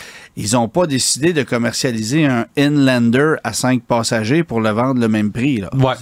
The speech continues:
Speaker 1: C'est, c'est, c'est, tu comprends-tu ? Euh, c'est quoi l'idée ? Puis c'est unanime. Tu, tout ce que tu lis sur le C X soixante-dix, c'est un gros point d'interrogation avec « mais de que c'est ? »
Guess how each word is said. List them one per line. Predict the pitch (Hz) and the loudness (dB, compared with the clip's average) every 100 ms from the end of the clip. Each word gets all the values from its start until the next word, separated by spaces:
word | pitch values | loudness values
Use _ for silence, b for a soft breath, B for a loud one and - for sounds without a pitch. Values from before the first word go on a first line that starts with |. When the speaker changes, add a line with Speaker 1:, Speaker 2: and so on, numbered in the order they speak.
| 110 | -6
Speaker 1:
C'est, | 107 123 | -2 0
c'est, | - 127 110 | 0 0 -2
c'est, | - - B B | -4 -10 B B
tu | - | -12
comprends-tu ? | - 113 120 110 - 202 214 B B B | -4 -2 -2 -2 0 0 -2 B B B
Euh, | - - - b b | -14 -14 -18 b b
c'est | - - 143 | -8 -2 -2
quoi | 147 180 196 | 0 2 2
l'idée ? | 135 117 147 156 104 _ b b b b _ | 0 0 0 0 -2 _ b b b b _
Puis | - 120 117 - _ - | -2 0 0 -4 _ -12
c'est | - - 147 - | -4 -2 -2 2
unanime. | 214 175 139 170 151 110 98 - | 2 2 2 2 2 0 -4 -8
Tu, | - - | -12 -12
tout | - 240 | -2 -2
ce | - | 0
que | 175 | -2
tu | - 147 | -2 -4
lis | 175 | -2
sur | 208 135 | 0 0
le | 131 | 0
C | - 139 | 0 0
X | 156 | -2
soixante-dix, | - 127 131 123 113 147 190 - | 0 -2 0 -2 0 0 0 0
c'est | - - 127 135 - B B | -2 -4 0 -2 -4 B B
un | 123 123 | 0 0
gros | 113 156 185 | 0 0 0
point | 165 151 | 2 2
d'interrogation | 135 131 127 120 117 180 | 2 0 0 0 -2 0
avec « | 170 117 143 151 | 0 2 0 -2
mais | 117 120 113 | -2 0 0
de | 104 120 | 0 -4
que | - | -2
c'est ? » | 117 - 127 98 | -4 -2 -2 -4